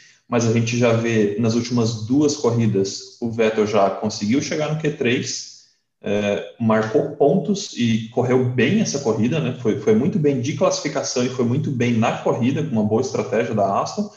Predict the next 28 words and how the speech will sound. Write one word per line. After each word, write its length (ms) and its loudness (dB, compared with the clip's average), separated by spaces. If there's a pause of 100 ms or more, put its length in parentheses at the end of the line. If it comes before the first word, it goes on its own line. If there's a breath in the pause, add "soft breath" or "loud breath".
(300 loud breath)
Enquanto 280 0
o 60 4
Ricardo, 680 2
a 60 0
gente 200 0
já 140 0
tá 80 0
na 220 -2
quinta 240 -2
etapa, 580 0 (320 loud breath)
ele 200 2
ainda 300 2
não 140 -2
conseguiu 500 -2
mostrar 580 0
praticamente 680 -2
nada. 400 0
Fez 280 4
já 160 2
seus 220 -4
pontinhos, 600 -2
mas 240 -2
foi 160 0
de, 300 0
de 100 -2
décimo, 520 0
de 140 -2
nono, 680 -2